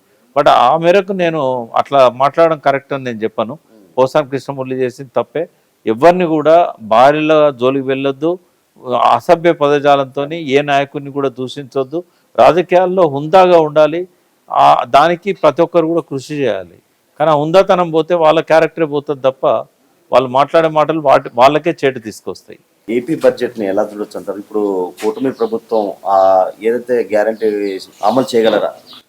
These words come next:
Speaker 1: అంటే చంద్రబాబు నాయుడు ఇంకా సీనియర్ కదా జగన్ కంటే.
Speaker 2: అవును.
Speaker 1: అలా మంచిగా ఉన్నాయి కంటిన్యూ చేస్తాడు, తనకు నచ్చని తీసేస్తాడు, కొన్నిటి పేర్లు మారుస్తాడు.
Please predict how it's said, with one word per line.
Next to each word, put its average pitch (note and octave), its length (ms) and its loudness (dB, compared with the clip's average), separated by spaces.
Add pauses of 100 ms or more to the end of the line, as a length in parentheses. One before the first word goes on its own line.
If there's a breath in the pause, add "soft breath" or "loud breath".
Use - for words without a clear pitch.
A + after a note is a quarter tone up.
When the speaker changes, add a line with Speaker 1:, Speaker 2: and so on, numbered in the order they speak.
(180)
Speaker 1:
అంటే D3+ 260 -4
చంద్రబాబు E3+ 400 0
నాయుడు F3 480 -2
ఇంకా C#3+ 280 -4
సీనియర్ C3+ 420 -6
కదా A#2 220 -4
జగన్ A2 360 -4
కంటే. G2 380 -8
Speaker 2:
అవును. F2 240 -20 (400)
Speaker 1:
అలా C3+ 600 4
మంచిగా C#3+ 400 -2
ఉన్నాయి F#3 220 -4
కంటిన్యూ E3+ 380 -2
చేస్తాడు, E3 680 -2 (220)
తనకు C#3+ 180 2
నచ్చని C#3 400 -4
తీసేస్తాడు, A2+ 720 -6 (580)
కొన్నిటి F#3 300 -2
పేర్లు D3 360 2
మారుస్తాడు. G2+ 600 -4